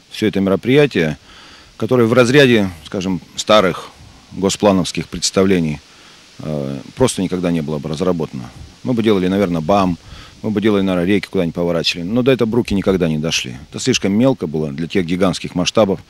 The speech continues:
которыми мы могли оперировать в то время. Так вот, пять лет назад мы, затеяв это дело, столкнулись с непокорным характером и Александрины,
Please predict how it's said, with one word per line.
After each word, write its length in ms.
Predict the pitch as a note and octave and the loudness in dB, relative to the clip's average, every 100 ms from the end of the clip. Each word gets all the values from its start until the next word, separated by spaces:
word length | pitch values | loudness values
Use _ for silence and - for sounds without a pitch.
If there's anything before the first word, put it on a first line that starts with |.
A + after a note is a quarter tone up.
| - - _ | -20 -20 _
которыми 380 | - G#2 F#2+ F2+ | -10 -4 -2 0
мы 180 | F#2 F2+ | -2 -2
могли 380 | G2 F#2+ F#2+ | -2 0 2
оперировать 580 | E2+ F#2 F2 D2 C2+ - - - | 2 2 0 0 -4 -8 -18 -12
в 100 | - | -2
то 120 | F2 | 0
время. 340 | E2 C#2 B1+ - - - - - - | 0 -4 -6 -14 -20 -20 -20 -20 -10
Так 100 | A2+ | 0
вот, 160 | B2+ - | 2 6
пять 160 | C#3+ | 4
лет 140 | C3 A#2 | 4 4
назад 280 | A#2+ A#2+ G#2+ | 4 2 2
мы, 100 | G#2 | 0
затеяв 460 | A#2 C#3+ C3 F2+ | 2 4 2 2
это 160 | E2 E2+ | -2 -2
дело, 360 | D#2+ D2 C#2 C2 - - - - | 0 -2 -4 -10 -18 -20 -20 -18
столкнулись 500 | - G2 F2+ B2 A#2+ | -6 -4 0 2 2
с 40 | - | 0
непокорным 480 | G#2 A#2+ G#2+ F#2 E2+ | 0 2 2 2 0
характером 520 | G2 F2 - D2 C#2 | 2 2 0 -8 -6
и 100 | E2+ | 0
Александрины, 720 | F#2 F#2 - F#2 G2+ A2+ C#3 | 0 0 0 2 2 2 0